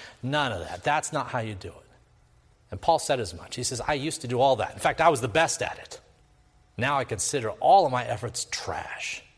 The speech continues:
All I need is Christ's righteousness. As I receive it by faith, I bring nothing to the equation other than this, the faith that he has sown into my heart."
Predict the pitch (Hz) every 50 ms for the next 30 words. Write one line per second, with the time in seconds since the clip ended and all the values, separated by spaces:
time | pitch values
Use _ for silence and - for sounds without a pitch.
0 | _ _ _ _ _ _ _ _ _ _ _ _ _ _ _ _ _ _ _ -
1 | - 123 151 147 117 107 107 107 104 104 90 87 85 85 - - - - - -
2 | - - 117 110 87 82 - - - 87 85 87 82 - - - - - 90 -
3 | - - - - - - - _ _ _ _ _ _ _ _ _ _ _ _ _
4 | _ _ _ _ _ _ - 123 113 127 123 120 113 - - - - 190 196 160
5 | 127 - - 92 87 - - - - 123 117 95 - - - - - - 170 185
6 | 135 - 151 135 120 113 127 151 - - - 131 113 - 120 120 117 101 - -
7 | - 127 123 110 98 98 92 95 - - - 135 147 143 147 127 104 101 101 107
8 | 110 104 98 80 80 - - - - 104 - - - 151 135 120 - 110 - 123
9 | 104 92 - - - 123 120 117 113 107 92 - 107 101 98 101 - - - 104
10 | 98 98 -